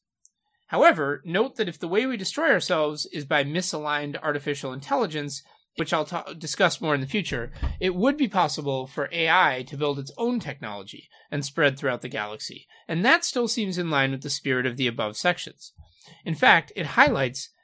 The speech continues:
that how we handle A I this century could have ramifications for many billions of years. So humanity would have to go extinct in some way that leaves no other intelligent life or intelligent machines behind.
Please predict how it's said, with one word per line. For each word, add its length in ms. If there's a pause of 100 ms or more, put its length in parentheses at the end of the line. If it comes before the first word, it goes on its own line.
(100)
that 100
how 260
we 160
handle 400
A 140
I 160
this 180
century 580 (320)
could 200
have 180
ramifications 800
for 140
many 240
billions 400
of 80
years. 420 (600)
So 120
humanity 480
would 100
have 220
to 100
go 160
extinct 480
in 160
some 360
way 420 (140)
that 140
leaves 220
no 360
other 220
intelligent 600
life 260
or 140
intelligent 520
machines 440
behind. 480